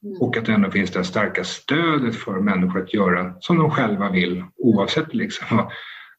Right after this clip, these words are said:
Speaker 2: mamma och pappa och andra aktörer i lokalsamhället tycker. Men jag tror ändå att vi måste vara uppmärksamma på det här då, att ja, det kommer vissa perspektiv på då individualitet och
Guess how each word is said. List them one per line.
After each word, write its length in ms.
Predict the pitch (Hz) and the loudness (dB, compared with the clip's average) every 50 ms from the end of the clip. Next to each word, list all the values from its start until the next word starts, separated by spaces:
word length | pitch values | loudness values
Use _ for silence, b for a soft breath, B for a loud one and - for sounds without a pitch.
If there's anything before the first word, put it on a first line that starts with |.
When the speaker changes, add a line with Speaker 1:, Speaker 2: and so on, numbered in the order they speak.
| _ _ | _ _
Speaker 2:
mamma 320 | 240 233 - 98 92 92 92 | 0 2 2 4 4 2 2
och 140 | 92 - - | 0 0 -2
pappa 420 | 101 - - - - - 92 92 | -4 -4 -4 -10 -6 -2 0 0
och 300 | 92 92 92 87 - - - - - - - - - - _ - - 120 | 2 4 4 4 2 0 -4 -8 -12 -16 -18 -20 -20 -20 _ -4 0 2
andra 280 | 113 98 92 92 98 | 4 4 4 4 2
aktörer 540 | 95 92 - - - 101 95 92 92 95 98 | 0 -2 -2 -4 0 2 2 2 2 2 2
i 40 | 95 | 0
lokalsamhället 1000 | 98 92 - - 110 95 87 90 - 87 87 87 - 120 131 127 107 - - - | 0 -2 -2 0 2 2 2 2 2 0 0 2 2 2 2 2 0 0 -2 0
tycker. 400 | - 190 185 185 185 - - - - _ | 0 0 0 0 -4 -8 -10 -12 -12 _
Men 340 | - 151 151 131 113 113 117 | -4 -2 0 2 4 4 4
jag 100 | 113 110 | 4 4
tror 180 | - 131 127 123 | 2 2 4 4
ändå 200 | 117 110 110 107 | 4 4 2 0
att 120 | - - | -2 0
vi 40 | 110 | 4
måste 280 | 113 113 110 - - | 4 4 4 4 2
vara 100 | 120 110 | 0 0
uppmärksamma 580 | - - 107 104 104 - - 123 117 120 123 117 | 2 0 0 0 0 -2 0 2 4 6 6 6
på 200 | 113 107 107 101 | 4 4 4 4
det 140 | 101 101 95 | 4 4 2
här 140 | 95 92 92 | 0 0 0
då, 100 | 95 92 | 0 -2
att 160 | 90 92 - - - _ _ _ _ _ _ _ | -2 -4 -8 -12 -16 _ _ _ _ _ _ _
ja, 360 | 208 214 196 156 143 147 143 175 | -2 0 2 4 4 4 4 4
det 60 | 175 | 2
kommer 380 | 175 - - - 151 147 151 147 | 2 2 2 2 4 6 6 6
vissa 280 | 151 147 147 - 151 | 4 4 2 0 -2
perspektiv 840 | 147 - 139 123 - - 143 117 120 - - 196 190 180 185 185 - - | -2 -2 -4 -4 -2 -2 -4 -4 -4 0 4 4 6 6 4 2 -2 -4
på 480 | - 123 117 107 104 101 98 - - - | -2 0 2 2 2 2 0 -4 -10 -12
då 480 | - 117 117 107 101 95 90 - - - | -2 2 4 4 6 4 2 0 -2 0
individualitet 1120 | 127 120 110 107 107 110 104 101 101 - - - 110 104 104 104 101 98 - - - - | 2 4 4 6 6 6 6 6 4 4 2 0 2 4 4 4 4 2 -2 -8 -6 -2
och 320 | 107 98 95 95 92 B | 0 0 0 0 -2 B